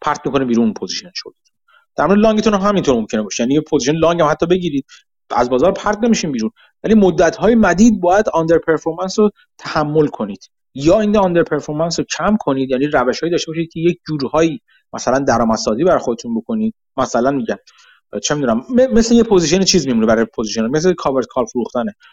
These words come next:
شما یک سهام می‌گیرید و چون می‌کنید کاور کال فروختن، هی می‌فروشید، هی می‌فروشید، می‌فروشید، منتظر اون زمانی هستید که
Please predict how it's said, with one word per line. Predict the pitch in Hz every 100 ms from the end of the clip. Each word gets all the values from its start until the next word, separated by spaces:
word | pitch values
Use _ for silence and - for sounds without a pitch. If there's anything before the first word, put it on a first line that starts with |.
| _
شما | 156 180
یک |
سهام | - 156 156 202
می‌گیرید | 214 220 226 226
و | 190
چون | - 190
می‌کنید | 190 190
کاور | 156 143
کال | 147 139 - -
فروختن، | 139 - 165 165
هی | 147
می‌فروشید، | 160 156 151 - 143
هی | 139
می‌فروشید، | 143 139 147
می‌فروشید، | 139 139 151 - _ _ _
منتظر | 165 180 - 185 175 214
اون | 226
زمانی | 226 190 175 190
هستید | 190 185 180
که | 180